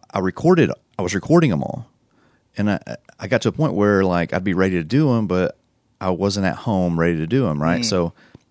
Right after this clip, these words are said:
Speaker 1: I couldn't record 'em, so I wasn't gonna do it. And then I started faltering and not doing it. So now I'm still doing my push-ups in the morning. I'm not gonna do two thousand, but if I would have had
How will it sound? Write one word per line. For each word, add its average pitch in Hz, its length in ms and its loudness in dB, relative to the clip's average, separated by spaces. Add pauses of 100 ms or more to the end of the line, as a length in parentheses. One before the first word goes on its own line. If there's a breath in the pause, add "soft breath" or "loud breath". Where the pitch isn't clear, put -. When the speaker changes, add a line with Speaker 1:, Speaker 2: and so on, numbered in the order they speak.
Speaker 1:
I 90 60 -8
couldn't 104 280 -2
record 123 340 2
'em, 101 200 2
so - 120 -4
I 87 40 4
wasn't 90 240 0
gonna 82 160 -4
do 117 240 4
it. 104 240 4 (560 soft breath)
And 95 100 -4
then 98 80 0
I 90 40 0
started 92 280 4
faltering 95 540 2
and 85 80 0
not 82 200 -2
doing 95 300 2
it. 82 200 -2
So - 100 -4
now 143 160 2
I'm 127 80 2
still 127 160 0
doing 110 140 2
my 90 100 2
push-ups 113 420 -2
in 117 60 -4
the 107 40 -2
morning. 113 380 -2
I'm 76 100 -2
not 92 140 -2
gonna 80 140 -4
do 87 140 -2
two 87 160 -6
thousand, 98 560 2
but 80 200 -2 (1120 soft breath)
if 92 140 0
I 113 140 6
would 120 120 6
have 101 80 4
had 101 420 4